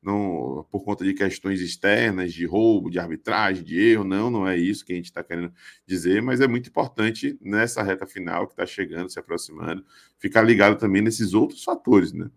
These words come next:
Tem que ficar ligado nesses outros fatores. A gente trouxe aqui a informação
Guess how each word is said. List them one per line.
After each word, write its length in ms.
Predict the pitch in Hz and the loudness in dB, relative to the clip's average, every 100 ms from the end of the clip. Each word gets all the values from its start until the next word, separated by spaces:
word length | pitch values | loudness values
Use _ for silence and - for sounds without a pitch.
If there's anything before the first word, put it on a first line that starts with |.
| _ | _
Tem 160 | - 117 | -2 -2
que 80 | 135 | -2
ficar 240 | - 95 | -4 0
ligado 300 | 87 85 87 | 2 0 -2
nesses 180 | 87 78 | -4 -8
outros 160 | - - | -12 -10
fatores. 420 | 78 - - - _ - _ | -10 -10 -14 -16 _ -20 _
A 40 | 90 | -8
gente 140 | 90 | -4
trouxe 240 | - 101 110 | 0 0 2
aqui 100 | 104 | 0
a 60 | |
informação 640 | 101 101 98 95 101 123 | 2 2 2 0 0 -2